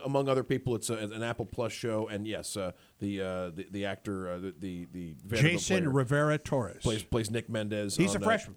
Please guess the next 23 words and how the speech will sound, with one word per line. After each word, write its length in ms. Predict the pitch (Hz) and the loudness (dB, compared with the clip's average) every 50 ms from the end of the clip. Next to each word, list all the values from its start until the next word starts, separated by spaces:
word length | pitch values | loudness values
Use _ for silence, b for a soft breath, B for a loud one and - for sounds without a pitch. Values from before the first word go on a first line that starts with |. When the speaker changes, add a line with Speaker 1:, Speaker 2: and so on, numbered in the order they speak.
| _ | _
Speaker 1:
par-, 100 | - - | -2 -2
part 40 | - | 2
Speaker 2:
Just 180 | 127 - 123 120 | 4 4 4 4
Speaker 1:
of 40 | 156 | 2
the, 60 | - | 0
part 200 | - - 131 123 | 0 2 4 6
of 20 | 147 | 6
Speaker 2:
he's 80 | 151 | 8
Speaker 1:
the 80 | 170 - | 8 6
Speaker 2:
a 40 | - | 6
true 180 | - - 202 | 6 4 4
Speaker 1:
podcast, 40 | 208 | 4
yeah. 60 | 208 | 4
Speaker 2:
freshman 400 | 208 190 190 175 - 156 151 131 - b b b b b b b b | 4 2 2 2 2 0 0 0 -2 b b b b b b b b
at 140 | 127 131 120 | 0 2 4
Vandy. 320 | 135 131 120 101 92 90 - _ _ _ _ _ _ _ _ _ | 4 2 2 -2 -4 -10 -14 _ _ _ _ _ _ _ _ _
They 120 | - 156 185 | 2 2 4
will 120 | 202 190 | 4 4
start 300 | 170 - - 190 180 - | 2 4 4 2 2 4
four 160 | - 196 202 | 4 4 4
guards 320 | 185 160 175 165 151 127 - | 4 4 4 4 2 2 0
tomorrow 300 | - 139 135 135 131 127 | -2 0 2 2 4 2
night 200 | 120 101 95 | 2 0 -4